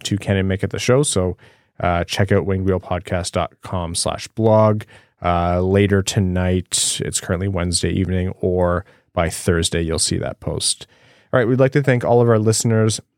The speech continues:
our name level supporters on Patreon, Arjun Shankar, Eves Bartels on behalf of the Sarah Grand Foundation, Aikfer, Armchair G M slash Genius, Nick Perks, Terry Driver for the number sixty-nine, Crying Ryan and Hannah's Banana Sandwich Jamathon,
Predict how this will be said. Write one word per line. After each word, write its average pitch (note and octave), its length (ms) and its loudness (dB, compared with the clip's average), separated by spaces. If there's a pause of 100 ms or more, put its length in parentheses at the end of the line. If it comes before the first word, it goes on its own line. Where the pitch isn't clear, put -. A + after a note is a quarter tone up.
(220)
our G2+ 100 0
name A2 360 4
level G#2+ 180 4
supporters F#2 480 -2
on F2+ 120 -4
Patreon, G2 600 0
Arjun G#2 280 2
Shankar, G2 440 0
Eves G#2 220 0
Bartels F#2+ 400 0
on F#2+ 80 -4
behalf F#2 220 -6
of - 40 -14
the - 80 -6
Sarah F2 260 -4
Grand G#2+ 280 2
Foundation, G2+ 640 0 (440)
Aikfer, A#2 540 2 (100)
Armchair A#2+ 640 2
G A2 240 0
M G#2 140 2
slash F#2 400 -4
Genius, C3 580 0 (120)
Nick A#2+ 260 -2
Perks, - 480 -2
Terry A2 320 2
Driver G2+ 400 0
for G#2+ 80 -4
the G#2+ 80 -4
number F#2+ 240 -2
sixty-nine, F#2+ 560 -4
Crying F2 320 -8
Ryan E2+ 200 -8
and F2 100 -10
Hannah's F2 240 -10
Banana E2+ 260 -10
Sandwich - 300 -12
Jamathon, A#2+ 580 2